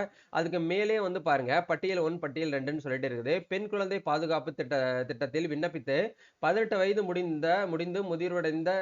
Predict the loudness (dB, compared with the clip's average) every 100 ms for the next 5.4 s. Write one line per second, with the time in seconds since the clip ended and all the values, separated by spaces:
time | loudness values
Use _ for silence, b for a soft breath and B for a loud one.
0 | 0 -2 -2 -2 0 0 0 0 2 2
1 | 0 -2 -2 0 0 0 -2 -2 -2 -2
2 | -2 -2 -2 -2 -2 -2 0 0 -2 -4
3 | -4 -4 -4 -4 -4 -2 -4 -4 -4 -2
4 | -2 0 0 0 -2 -4 -6 -6 -2 0
5 | -2 0 0